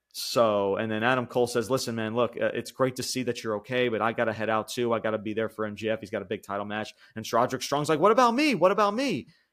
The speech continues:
A-, and, and Adam Cole kinda just walks off. He's like, and he's kinda very hesitant as he does that. Like, "I wanna stay with you, but I gotta head out."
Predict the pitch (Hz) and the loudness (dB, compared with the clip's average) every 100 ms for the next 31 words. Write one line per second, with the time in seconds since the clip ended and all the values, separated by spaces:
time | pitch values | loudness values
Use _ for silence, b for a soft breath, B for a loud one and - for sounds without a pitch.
0 | _ 113 - 120 113 104 123 117 107 117 | _ -8 -4 -2 -2 -6 -6 -4 -2 0
1 | 117 107 - 117 110 - 107 104 98 - | 0 0 0 2 2 0 -4 -4 -6 -6
2 | 110 107 - 113 113 104 104 101 - 110 | 0 0 0 0 0 0 -6 -12 -10 -10
3 | 110 - 147 147 160 147 - 143 143 120 | -8 -4 -2 2 4 2 2 0 0 -2
4 | 107 107 101 107 107 101 - 87 98 101 | -6 -6 -6 -2 -2 -2 -4 -6 -2 -2
5 | 117 165 151 - 156 147 - 151 120 104 | 0 -2 -2 0 2 0 -2 -4 -2 -4
6 | 120 139 127 131 123 131 123 | -2 -2 -2 -4 -2 2 0